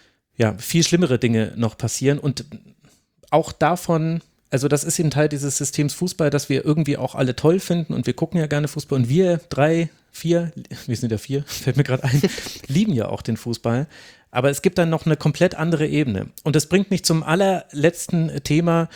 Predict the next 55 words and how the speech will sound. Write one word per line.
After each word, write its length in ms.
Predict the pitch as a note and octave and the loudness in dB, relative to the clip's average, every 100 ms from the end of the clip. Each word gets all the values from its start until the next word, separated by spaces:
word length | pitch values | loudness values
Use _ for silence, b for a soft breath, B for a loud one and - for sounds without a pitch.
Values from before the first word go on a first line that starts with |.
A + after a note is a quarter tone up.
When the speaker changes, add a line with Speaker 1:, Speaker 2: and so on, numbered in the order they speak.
| B B | B B
Speaker 1:
mit 160 | - C#3 | -2 2
dem 140 | D3 | 2
wir 80 | D3+ | 4
dann, 180 | C#3 C#3 | 2 2
auch 180 | C3+ - | 0 2
wenn 100 | C#3 | 2
ich 180 | - C3+ | 0 -2
echt 140 | - | 0
noch 120 | - | 2
<laughs> 0 | |
ewig 240 | D#3+ F3 - | 2 2 2
mit 140 | C#3 | 2
euch 140 | B2 | 2
weiterreden 440 | B2 C#3 A2 G#2 G#2+ | 2 2 2 0 0
könnte, 320 | A2 A2 B2 | 0 0 0
aber 160 | A#2 A#2 | 2 2
so 80 | |
langsam 560 | A#2 B2+ C3+ B2 B2+ C#3 | 4 2 4 2 0 -6
will 220 | B2+ C3+ | 0 0
ich 100 | D3 | 0
euch 200 | C3+ A#2+ | 0 2
ja 100 | B2+ | 2
auch 160 | A#2+ B2 | 0 0
in 100 | A2+ | 0
euren 220 | G#2+ G#2+ | 0 0
Feiertag 500 | D3 E3 G#2 G2 - | 0 0 0 -4 -6
entlassen. 420 | A2+ G#2+ - C3 B B B B B B _ | -6 -6 -4 -4 B B B B B B _
Aber 160 | - D3 | 0 2
da 100 | D#3 | 4
würde 140 | F3+ | 2
ich 120 | F3+ | 0
dich 180 | G3+ G3 | -2 0
gerne, 320 | D#3+ D3 C#3+ | 2 2 0
Stefan, 380 | C3 C#3+ C3+ B2+ | 2 2 2 0
noch 240 | C3+ B2 - | 2 0 2
mit 180 | A#2+ A2 | 0 2
reinholen. 480 | G#2+ G#2+ A2 G#2 A#2 | 0 2 2 0 0
Ähm, 300 | A#2 A2+ - _ _ _ _ _ - | -2 -2 -6 _ _ _ _ _ 0
nämlich 260 | D3 D#3+ | 2 2
zu 100 | - | 2
der 120 | D#3+ D3+ | 2 2
Frage, 500 | C#3+ D#3 D#3+ E3 - | 2 2 2 0 0
naja, 260 | - D3 E3 | 0 2 2
was 160 | E3 E3+ | 2 0
machen 240 | F3 G3+ | 2 2
wir 100 | D3 | 2
denn 180 | A2+ G#2 | 2 0
jetzt 240 | G2+ - | -2 0
mit 120 | B2 | 2
den 200 | C3 C3 | 2 2
Dingen, 200 | C#3+ D3+ | 2 2
die 160 | D3+ C#3+ | 0 2
wir 100 | C#3 | 2
jetzt 280 | C3+ C#3 - | 2 -2 0
so 220 | C#3 | 2